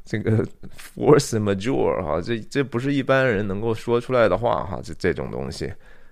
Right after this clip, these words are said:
嗯，就是再一次表现了你不知道为什么，就是说，呃，你怎么知道那么多呢，是吧？然后他，这个时候，他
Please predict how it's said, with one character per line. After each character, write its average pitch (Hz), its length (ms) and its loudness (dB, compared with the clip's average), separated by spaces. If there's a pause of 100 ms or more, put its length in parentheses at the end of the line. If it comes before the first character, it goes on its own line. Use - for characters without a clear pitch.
(120)
嗯， 80 220 -12
就 101 120 -6
是 90 240 -8 (160)
再 98 200 0
一 85 40 0
次 82 140 -4
表 82 240 -2
现 98 160 -2
了 87 160 -2
你 80 160 -6
不 - 160 -6
知 113 100 -2
道 110 120 2
为 107 160 2
什 95 120 -6
么， 78 140 -6
就 87 80 -6
是 90 60 -6
说， 95 260 -4 (800)
呃， 80 360 -6 (440)
你 104 180 -2
怎 104 120 -4
么 76 120 -4 (140)
知 110 180 -2
道 127 180 2
那 139 60 2
么 127 120 2
多 107 360 -2
呢， 98 140 -2
是 92 80 -8
吧？ 82 200 -6 (1600)
然 85 120 -6
后 90 60 -2
他， 101 180 -8 (220)
这 - 180 4
个 113 120 2
时 87 140 -4
候， 82 220 0 (1120)
他 185 420 0